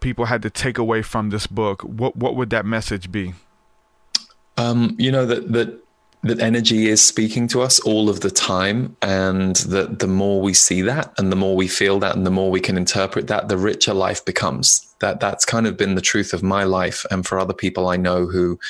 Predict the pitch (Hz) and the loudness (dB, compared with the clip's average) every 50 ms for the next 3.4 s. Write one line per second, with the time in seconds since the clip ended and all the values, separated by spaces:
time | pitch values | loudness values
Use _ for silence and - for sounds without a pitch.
0 | - - - - - _ - 104 101 95 90 92 98 92 - - 92 87 - - | -8 -8 -8 -10 -12 _ -2 0 0 2 2 0 0 0 0 0 0 0 2 2
1 | - - - 98 98 95 92 90 85 - - - 98 95 95 98 101 - 101 104 | 0 2 2 2 2 2 0 0 0 2 2 2 2 2 0 0 0 -2 -2 0
2 | 110 113 113 107 98 98 92 - - - - - - - - - _ - - 92 | 0 -2 -2 0 0 0 0 0 -4 -14 -16 -16 -16 -16 -18 -20 _ -4 -4 -2
3 | 90 101 101 80 - - - - | 0 0 0 0 0 -4 -8 -8